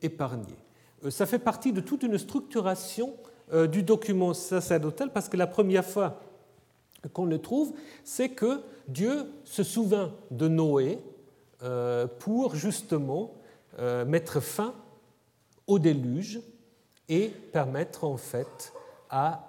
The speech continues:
une nouvelle humanité, euh, de se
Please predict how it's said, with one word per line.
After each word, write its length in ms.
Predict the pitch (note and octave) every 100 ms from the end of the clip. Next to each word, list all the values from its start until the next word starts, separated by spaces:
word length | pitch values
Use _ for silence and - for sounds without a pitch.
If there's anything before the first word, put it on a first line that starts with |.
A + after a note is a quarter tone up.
| E3
une 200 | C3 C3
nouvelle 300 | E3 D3 C#3
humanité, 720 | C#3+ C3+ A#2+ A2+ - B2+ C#3+ - - -
euh, 220 | A2 A2+ A#2
de 400 | A2 C#3+ D3 C#3+
se 440 | - - - B2